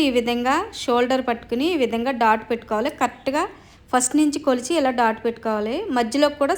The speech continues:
సేమ్ అదే విధంగా పెట్టుకున్న తర్వాత అవతల వైపుకి, ఇవతల వైపుకి గీతకి పక్కన పావించి కన్నా తక్కువ ఒక లైన్, ఒక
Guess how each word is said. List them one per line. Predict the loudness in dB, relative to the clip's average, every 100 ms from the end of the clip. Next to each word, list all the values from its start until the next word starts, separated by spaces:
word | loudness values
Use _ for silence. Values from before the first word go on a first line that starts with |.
| 0
సేమ్ | 0 0 -2
అదే | -2 -2
విధంగా | -4 -4 -6 -6
పెట్టుకున్న | -8 -8 -8 -6 -4
తర్వాత | -2 -2 -2 -2 -4 -12 -20 -20 -20 -20 -20 -20 -6 2
అవతల | 4 4 6 6
వైపుకి, | 4 4 4 4
ఇవతల | 4 4 4
వైపుకి | 2 0 -2 -2 -2 -6 -10 0
గీతకి | 2 2 0 -2 -4 -4 -6 -4
పక్కన | -4 -2 -4 -4 -12 0
పావించి | 2 4 2 -4 -4
కన్నా | -2 0 0
తక్కువ | 0 2 2 2
ఒక | 2 4
లైన్, | 4 0 -4
ఒక | -6